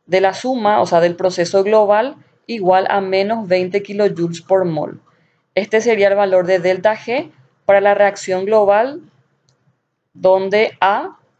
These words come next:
es el reactivo y C el producto. Entonces, podemos ver que en este caso, la, la primera reacción que tenía un delta G positivo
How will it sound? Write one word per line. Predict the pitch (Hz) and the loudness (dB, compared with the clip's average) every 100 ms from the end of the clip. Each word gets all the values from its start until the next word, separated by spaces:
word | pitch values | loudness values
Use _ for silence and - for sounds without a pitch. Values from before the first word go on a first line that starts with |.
| - | -6
es | 185 | -2
el | 208 | 0
reactivo | 214 214 226 233 285 | 0 -2 -6 0 0
y | - 247 | 0 -8
C | - 185 | 0 0
el | 190 196 | 2 -2
producto. | 208 185 151 151 - - _ _ _ _ - | -2 0 -2 -8 -14 -18 _ _ _ _ -6
Entonces, | 180 180 185 190 220 240 - - _ _ | -2 2 2 0 -4 -4 -8 -20 _ _
podemos | 208 190 190 214 208 | 2 2 2 -2 0
ver | 185 185 | 0 0
que | 175 | -4
en | 175 | -4
este | 180 202 | -4 -4
caso, | 202 190 220 262 - _ _ - | 0 -2 -2 -6 -8 _ _ -2
la, | 190 | 0
la | 190 190 185 | 2 2 0
primera | 185 185 190 240 | 0 -2 0 0
reacción | 262 254 - 208 214 240 _ | 0 -4 -2 -2 -2 -8 _
que | 190 | -4
tenía | 180 185 185 196 | -2 -4 0 0
un | 185 180 | 2 2
delta | 175 175 185 | 0 0 -2
G | 180 180 175 | -2 -4 -2
positivo | 185 240 220 226 262 294 | -2 -4 -6 -2 -2 -2